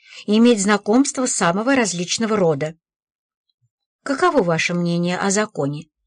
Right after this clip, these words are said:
который замораживает семейные активы?» «Думаю, это мудрый закон.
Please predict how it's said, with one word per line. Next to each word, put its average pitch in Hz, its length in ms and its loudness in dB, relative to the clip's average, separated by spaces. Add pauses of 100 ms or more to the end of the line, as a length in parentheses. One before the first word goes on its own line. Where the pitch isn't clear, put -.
(440)
который 240 340 4
замораживает 175 800 2
семейные 196 640 0
активы?» - 540 -6 (1040)
«Думаю, 247 560 4 (680)
это 240 240 0
мудрый 208 420 4
закон. 170 600 -4